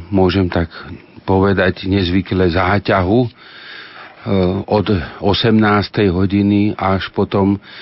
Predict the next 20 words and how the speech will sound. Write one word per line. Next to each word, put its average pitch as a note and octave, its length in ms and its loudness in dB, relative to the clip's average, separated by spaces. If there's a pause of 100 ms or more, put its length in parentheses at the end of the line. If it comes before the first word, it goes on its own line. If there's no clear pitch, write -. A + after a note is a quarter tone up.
(240)
s - 80 -8
jednou G2 320 4
prestávkou F#2+ 1120 0
do F2 400 2 (160)
polnoci G2 800 2 (640)
je F#2+ 160 0
naozaj F2+ 480 2
veľa. E2+ 400 0 (800)
A F2+ 400 2 (160)
predsa A2 400 0
len G#2 240 2
tie, F#2 460 2
e, - 20 -6 (560)
rozhlasové F#2+ 1040 0 (480)
veľmi G#2+ 480 2
priniesli G#2+ 640 0
spoločenstvo, G2 1300 0 (800)
ktoré F#2 320 2
ste - 240 -2
prijali. E2+ 560 0